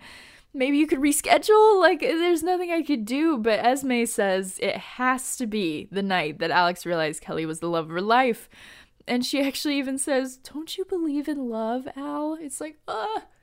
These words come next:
she is the most adorable being to ever exist. She is so cute. Oh my God. But unfortunately, there's nothing Al can do, and they're left to go off,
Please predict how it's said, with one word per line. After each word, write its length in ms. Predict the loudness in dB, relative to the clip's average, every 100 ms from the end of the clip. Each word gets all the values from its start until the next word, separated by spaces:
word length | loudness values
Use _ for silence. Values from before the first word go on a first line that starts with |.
| _ -20 _
she 400 | -16 -8 -4 -4
is 140 | -4
the 140 | -2 0
most 520 | 4 4 4 2 -2
adorable 680 | -2 0 0 -2 -2 -4 -10 _ _ _ -16
being 480 | -8 -6 -4 -6 -8
to 120 | -4 -2
ever 220 | 0 -2
exist. 480 | -4 -10 -10 -12 -12
She 280 | -6 -4
is 140 | -4 -6
so 240 | -8 -10 -16 -20
cute. 460 | -20 -20 _ -20 -16 -10
Oh 160 | -10
my 100 | -10
God. 560 | -16 -10 -4 -2 -4 -8 _ _ -20 _ -4
But 240 | 0 2
unfortunately, 960 | 0 -6 -2 -2 -2 -6 -6 -4 -4 -4
there's 260 | -6 -6 -8
nothing 300 | -8 -6 -2
Al 180 | -2
can 180 | -2 -2
do, 380 | 0 0 -2 -4 -12 _ -20 _ _ _
and 180 | 0 2
they're 160 | 2 0
left 340 | -2 -2 -8
to 400 | -6 -4 -2 -6 -10 -20 -20 -20 -20 -20 -20 _ _ _ _ _ _ _
go 280 | 6 8 8
off, 540 | 6 2 -2 -8 -16